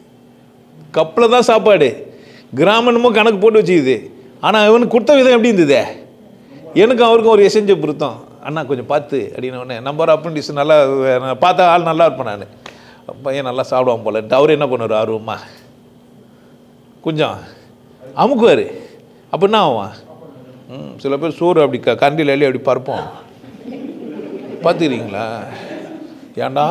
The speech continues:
சாப்பிட வந்தோன்னு இருக்கும். இந்த மாதிரி ஆளுங்களாம் நான் பார்த்துக்கிறேன், நீங்க பார்த்துக்கிறீங்களா? ஆ, சோறு அப்படி இப்படி போடுவாங்க. சில பேர் கட்டியா எடுத்து போடுவாங்க, நம்ம தான் ஒட்டி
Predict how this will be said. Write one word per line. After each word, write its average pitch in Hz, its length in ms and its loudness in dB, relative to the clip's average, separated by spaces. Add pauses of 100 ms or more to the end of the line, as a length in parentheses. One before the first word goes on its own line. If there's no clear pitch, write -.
(120)
சாப்பிட 160 280 2
வந்தோன்னு 143 260 -4
இருக்கும். - 260 -12 (1600)
இந்த 202 140 -4
மாதிரி 254 180 4
ஆளுங்களாம் 254 300 4
நான் 208 140 2
பார்த்துக்கிறேன், 196 320 2
நீங்க 175 120 -4
பார்த்துக்கிறீங்களா? 139 460 0 (880)
ஆ, 226 40 2 (340)
சோறு 208 220 6
அப்படி 156 240 2
இப்படி 135 200 -6
போடுவாங்க. 123 380 -6 (1200)
சில 185 120 2
பேர் 202 220 2
கட்டியா 254 320 4
எடுத்து 202 200 4
போடுவாங்க, 190 280 2
நம்ம 196 160 0
தான் 214 120 4
ஒட்டி 180 140 -4